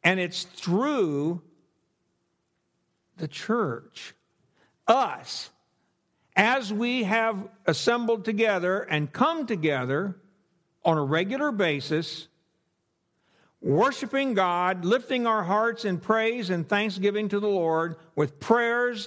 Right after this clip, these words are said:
that are of, uh, uh, of unity and oneness. And when they see that, it is through this, our love for one another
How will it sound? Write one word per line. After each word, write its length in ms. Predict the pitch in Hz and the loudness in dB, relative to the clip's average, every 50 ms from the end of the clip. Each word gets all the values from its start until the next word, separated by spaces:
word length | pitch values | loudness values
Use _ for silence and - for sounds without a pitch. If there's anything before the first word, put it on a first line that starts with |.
| - 196 | -4 0
that 160 | 185 185 175 | 0 2 2
are 160 | 165 165 - | 0 -2 -2
of, 320 | - 180 165 151 139 - 139 - - - | -2 0 0 0 0 -4 -10 -12 -6 -2
uh, 20 | 170 | 0
uh, 420 | 151 143 131 - - 165 147 143 139 147 - | 0 0 0 0 0 0 0 0 -2 -4 -4
of 280 | - 156 147 135 135 139 | -2 -2 -2 -2 -2 0
unity 760 | 151 165 190 220 240 240 240 233 - 240 247 247 247 233 - _ _ _ _ _ _ _ _ _ | 0 2 2 2 0 -2 -2 -2 -2 -2 -2 -2 -4 -6 -8 _ _ _ _ _ _ _ _ _
and 220 | - 139 123 123 135 | 0 2 2 2 2
oneness. 680 | 165 202 226 233 226 233 247 254 220 - - - - - _ _ _ _ _ _ _ _ _ _ _ _ _ _ _ - | 2 2 0 0 0 -2 -2 -4 -4 -6 -10 -12 -14 -16 _ _ _ _ _ _ _ _ _ _ _ _ _ _ _ -2
And 300 | - 151 139 139 135 151 | -2 0 0 0 0 2
when 360 | 196 226 240 254 240 233 196 | 2 2 0 0 -2 0 0
they 260 | 226 226 226 226 220 | 0 2 0 0 -2
see 380 | 170 - - - 254 254 240 220 | -4 -6 -4 0 0 0 2 0
that, 540 | 170 156 135 120 123 131 - - - - - _ _ _ _ _ _ _ _ _ _ _ _ _ _ _ _ _ _ _ _ _ _ _ _ _ _ _ _ _ _ _ _ _ _ _ _ _ _ _ _ _ _ _ _ _ _ _ _ _ _ _ | 0 0 0 0 -2 -4 -6 -8 -10 -16 -20 _ _ _ _ _ _ _ _ _ _ _ _ _ _ _ _ _ _ _ _ _ _ _ _ _ _ _ _ _ _ _ _ _ _ _ _ _ _ _ _ _ _ _ _ _ _ _ _ _ _ _
it 160 | - 196 185 | 2 2 2
is 220 | 175 175 156 - - | 2 0 -4 -6 -10
through 460 | - - 175 175 214 294 349 339 262 | -6 -2 0 2 2 2 2 0 0
this, 600 | 180 156 131 120 - - - 135 - - - - _ _ _ _ _ _ _ _ _ _ _ _ _ _ _ _ _ _ _ _ _ _ _ _ _ _ _ _ _ _ _ _ - | -2 -4 -4 -4 -6 -10 -10 -12 -12 -14 -16 -18 _ _ _ _ _ _ _ _ _ _ _ _ _ _ _ _ _ _ _ _ _ _ _ _ _ _ _ _ _ _ _ _ 0
our 160 | - 160 156 | 2 2 2
love 340 | 151 165 214 240 262 269 214 | 4 4 2 2 2 0 -2
for 160 | - - 226 | -2 -2 -2
one 220 | 226 233 240 247 247 | 0 0 0 0 0
another 640 | 247 233 220 208 208 202 208 208 202 202 202 196 | -2 -2 -2 -2 -2 -2 -2 -2 -2 -4 -6 -8